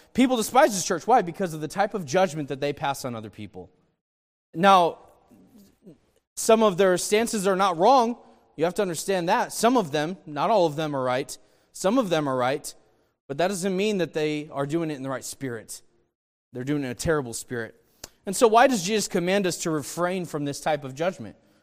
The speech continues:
Why does he, why does he tell us to do this? Well, uh, we see this in verse three through five. I'll read it again here. "And why beholdest thou the mote that is in thy brother's eye, but considerest not the beam that is in thine own eye?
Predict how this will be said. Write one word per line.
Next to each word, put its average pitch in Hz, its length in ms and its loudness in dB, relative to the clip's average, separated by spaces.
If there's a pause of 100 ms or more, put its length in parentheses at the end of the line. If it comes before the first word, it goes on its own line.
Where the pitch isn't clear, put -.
(120)
Why 165 180 4
does 202 220 0
he, 180 300 -4
why 165 260 4
does 185 160 -2
he 165 80 -6
tell 190 180 4
us - 160 -2
to - 60 -14
do 214 100 -4
this? 139 220 -6
Well, 160 320 0 (300)
uh, 147 80 -2
we 160 80 0
see 214 160 -2
this 180 180 -2
in 165 60 -4
verse 160 220 -2
three 180 200 -4
through 160 160 -6
five. 160 440 2 (800)
I'll 143 160 -4
read 156 180 0
it 135 100 -8
again 131 300 -6
here. 113 220 -14 (460)
"And 170 100 -2
why 233 140 8
beholdest 226 500 4
thou 180 200 6
the 180 120 4
mote 175 540 4
that 180 140 4
is 160 120 -6
in 180 80 -2
thy 160 120 0
brother's 156 360 0
eye, 160 360 2 (2000)
but 175 500 4
considerest 196 540 4
not 190 220 4
the 196 80 2
beam 196 360 0
that 143 120 2
is 147 120 -6
in 160 120 0
thine 156 180 0
own 233 160 6
eye? 107 200 -4